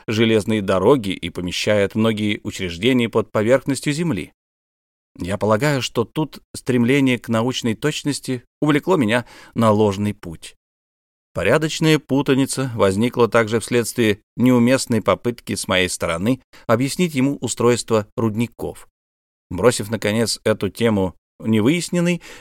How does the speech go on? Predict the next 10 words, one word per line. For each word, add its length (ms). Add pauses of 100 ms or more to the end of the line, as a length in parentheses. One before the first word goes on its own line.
великий 400
лунарий 480
спросил, 600
каким 380
образом 420
мы 160
пользуемся 800
внутренностью 840
земного 420
шара. 440